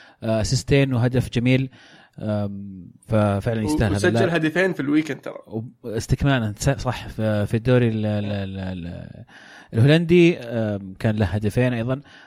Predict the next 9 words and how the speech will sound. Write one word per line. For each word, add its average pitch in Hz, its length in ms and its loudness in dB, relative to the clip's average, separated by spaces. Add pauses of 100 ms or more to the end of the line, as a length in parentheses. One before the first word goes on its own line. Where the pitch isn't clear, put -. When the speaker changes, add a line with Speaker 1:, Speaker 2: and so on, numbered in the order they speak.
(140)
Speaker 1:
فيستاهل. 110 920 -2 (340)
مع، 120 400 -2 (140)
خلينا 120 260 -4
نقول 117 100 -2
honorable 113 480 -2
mention 113 160 -6
أو 101 160 -4
يستاهلون 113 300 0
الذكر، 110 480 -4